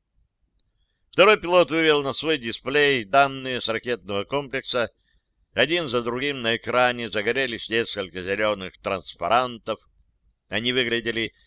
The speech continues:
как цепочка и загорались один за другим. Как только вся цепочка активна, можно открывать огонь. «Все системы стабильны.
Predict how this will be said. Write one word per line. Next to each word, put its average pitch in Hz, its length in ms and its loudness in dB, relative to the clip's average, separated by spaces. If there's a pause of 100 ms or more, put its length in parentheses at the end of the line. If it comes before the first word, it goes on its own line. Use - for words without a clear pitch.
(200)
как 117 220 0
цепочка 127 680 -2
и 110 60 -6
загорались 117 600 0
один 110 300 -6
за 110 120 -4
другим. 110 560 -8 (520)
Как 117 180 2
только 120 260 -2
вся 120 180 2
цепочка 117 540 -2
активна, 127 500 -4 (220)
можно 123 360 0
открывать 120 420 -2
огонь. 110 320 -4 (960)
«Все 127 300 2
системы 131 500 -2
стабильны. 113 540 -4